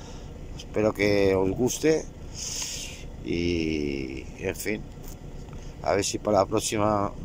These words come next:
me viene la batería de la cámara, porque la tengo en la vieja y me dura poco y puedo grabar poco. A ver si me viene la batería nueva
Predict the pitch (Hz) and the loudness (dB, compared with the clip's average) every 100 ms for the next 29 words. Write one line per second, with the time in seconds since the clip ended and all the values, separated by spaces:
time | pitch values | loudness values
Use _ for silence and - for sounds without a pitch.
0 | 101 98 104 101 101 95 95 101 95 90 | -2 2 6 8 8 8 6 6 6 6
1 | 104 98 110 113 - 92 - 87 80 - | 4 6 6 4 2 -4 -2 0 0 0
2 | 98 104 101 95 107 104 104 92 98 90 | 0 4 6 6 4 4 2 2 2 2
3 | 90 101 110 98 92 90 92 90 87 76 | 2 0 0 2 2 4 4 6 4 4
4 | 87 - 71 60 76 80 92 92 87 98 | -4 -2 -2 0 0 -2 -2 0 2 4
5 | 87 80 87 85 82 92 110 120 143 | 4 4 2 2 2 2 4 4 4